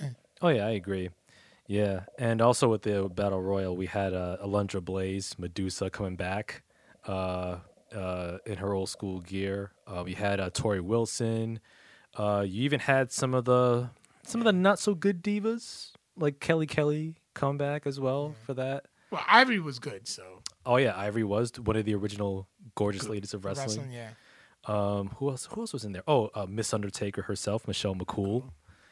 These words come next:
Speaker 1: Um, but yeah. Oh, and also, like, I noticed that they're doing, they're starting to do a little more with Tamina.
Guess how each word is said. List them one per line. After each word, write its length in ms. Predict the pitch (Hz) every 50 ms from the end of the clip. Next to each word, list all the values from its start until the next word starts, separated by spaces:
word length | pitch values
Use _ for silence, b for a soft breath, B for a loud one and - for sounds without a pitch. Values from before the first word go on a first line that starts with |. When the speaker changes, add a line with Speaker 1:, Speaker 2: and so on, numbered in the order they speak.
| b b b b b b b b _
Speaker 1:
Um, 680 | - 104 101 101 101 101 101 101 101 101 98 98 98 - _ _ _ - _ _ - -
but 140 | 135 127 123
yeah. 260 | 131 143 143 131 123 -
Oh, 140 | 160 147 147
and 100 | 151 175
also, 320 | 226 262 - - 214 175
like, 220 | 151 131 135 -
I 60 | 165 165
noticed 300 | 185 269 330 359 320 -
that 100 | 247 -
they're 100 | 220 196
doing, 240 | 175 220 220 214
they're 140 | 202 190 190
starting 180 | - - 240 214
to 60 | 196
do 160 | 165 196 196
a 20 | 180
little 260 | 165 170 180 180 175
more 200 | 165 165 175 170
with 180 | 165 156 -
Tamina. 640 | - - - 151 147 160 180 185 151 107 85 82 90